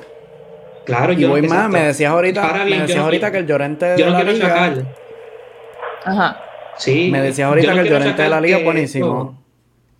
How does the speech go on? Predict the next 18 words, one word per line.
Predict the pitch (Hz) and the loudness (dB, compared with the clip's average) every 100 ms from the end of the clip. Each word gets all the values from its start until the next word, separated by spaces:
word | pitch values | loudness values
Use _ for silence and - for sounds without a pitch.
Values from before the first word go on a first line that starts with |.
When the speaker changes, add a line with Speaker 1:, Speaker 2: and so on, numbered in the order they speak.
| _ _ _ _ _ _ _ _ _ _ | _ _ _ _ _ _ _ _ _ _
Speaker 1:
Sí, | - - 127 | -8 -2 0
no, | 165 190 | 0 -2
exacto. | 190 196 143 139 - _ _ | -2 -2 -4 -6 -14 _ _
Ahora | 156 185 | 0 0
que, | 180 - | -2 -6
o | |
sea, | - 139 135 | -4 -2 0
para | 160 | -2
aclarar | 156 151 143 175 | 0 -2 0 -2
todo | 196 196 208 | -2 -2 -2
eso, | 185 | -2
yo | 165 | -2
no | 180 | -2
quiero | 180 202 202 | -2 -4 -4
como | 190 175 160 | -4 -4 -6
que | |
achacar | 147 143 135 170 180 - | -8 -6 -2 -2 -2 -6
que | 156 143 143 139 135 131 - | -6 -4 -4 -4 -2 -4 -6